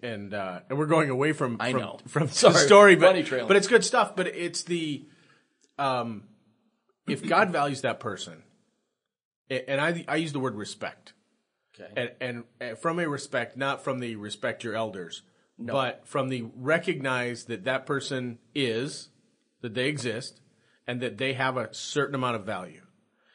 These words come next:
Speaker 1: And I think one of the, one of the excellence, and I don't remember where I heard this, and maybe a listener can tell us, um, but I heard that, uh, there was, like, a ten-foot rule that if you're anywhere and someone comes within ten feet of you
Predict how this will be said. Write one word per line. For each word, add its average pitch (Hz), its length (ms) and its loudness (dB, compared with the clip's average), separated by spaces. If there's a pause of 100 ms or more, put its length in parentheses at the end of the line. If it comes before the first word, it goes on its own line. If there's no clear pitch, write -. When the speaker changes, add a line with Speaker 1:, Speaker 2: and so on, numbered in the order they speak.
(180)
Speaker 1:
And 127 120 -4
I 120 80 -4
think 131 240 -10
one 147 240 -4
of 165 80 -4
the, 113 200 -8
one 139 160 -8
of 139 80 -6
the 120 180 -10
excellence, 127 460 -6
and 110 100 -4
I 110 60 -4
don't 135 140 -4
remember 131 240 -6
where 120 160 -6
I - 20 -8
heard 110 180 -10
this, 110 220 -10
and 101 280 -12
maybe 113 200 -10
a 110 40 -10
listener 110 320 -10
can 101 160 -14
tell 127 220 -4
us, - 180 -12 (440)
um, 113 420 -2 (840)
but 135 100 -2
I 131 40 -2
heard 156 200 -4
that, 143 300 -2
uh, 113 200 -6
there 135 160 -2
was, 131 160 -6
like, 117 220 -6
a 98 80 -10
ten-foot 139 500 -6
rule 135 440 -4 (520)
that 131 120 -2
if 127 140 -8 (220)
you're 175 320 0
anywhere 110 600 -6 (140)
and 113 140 -10
someone 165 340 -2
comes 127 320 -6
within 113 500 -8
ten 135 240 -8
feet 123 300 -8
of 82 140 -14
you 78 240 -20